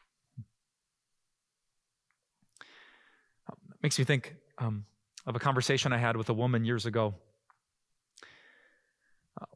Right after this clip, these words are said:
when I was a brand new pastor, uh, back in Madison, Wisconsin, I, I had a conversation with a, a member of our church whose behavior was concerning to me.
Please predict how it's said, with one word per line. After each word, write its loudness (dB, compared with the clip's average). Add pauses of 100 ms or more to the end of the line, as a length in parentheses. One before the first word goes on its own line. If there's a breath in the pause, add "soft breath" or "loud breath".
when 4
I -
was 4
a 4
brand 6
new 4
pastor, 2 (640 loud breath)
uh, -4
back 0
in 0
Madison, 0
Wisconsin, 0
I, 0 (160)
I -10
had 4
a 2
conversation 0
with 0
a, 2 (460)
a 2
member 4
of 0
our 4
church -2 (1400 soft breath)
whose 2
behavior 2
was 0
concerning 0
to -8
me. -4